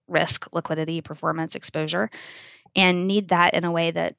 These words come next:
seamlessly ties together their private capital assets with their public assets. And so the public assets have never been the problem. It's very easy to get market data on a daily basis, very easy to get portfolio characteristics and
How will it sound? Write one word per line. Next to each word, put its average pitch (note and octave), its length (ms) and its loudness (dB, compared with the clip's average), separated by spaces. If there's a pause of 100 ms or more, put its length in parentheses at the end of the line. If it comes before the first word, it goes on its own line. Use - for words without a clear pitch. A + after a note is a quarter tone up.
(100)
seamlessly G#3+ 640 4
ties E3+ 280 4
together D#3+ 300 -6
their D#3 140 -8
private E3+ 320 -4
capital D#3 320 -4
assets D3+ 400 -8
with D3+ 120 -14
their - 100 -10
public D3+ 320 -12
assets. - 520 -12
And - 160 -6
so E3 220 2
the E3+ 140 0
public F#3 320 6
assets E3+ 340 2
have E3 80 -2
never E3+ 240 -2
been D#3 140 -8
the D3+ 80 -10
problem. D#3+ 360 -4
It's - 120 -14
very E3 200 -10
easy D#3+ 260 -14
to D#3+ 60 -12
get D#3+ 140 -12
market D#3+ 340 -10
data D#3+ 220 -10
on D#3 240 -8
a D#3+ 60 -12
daily D#3 260 -10
basis, D#3 400 -6
very E3 200 -8
easy D#3+ 260 -12
to D#3+ 60 -12
get D#3 180 -12
portfolio D#3+ 440 -10
characteristics D#3+ 800 -8
and D#3 220 -8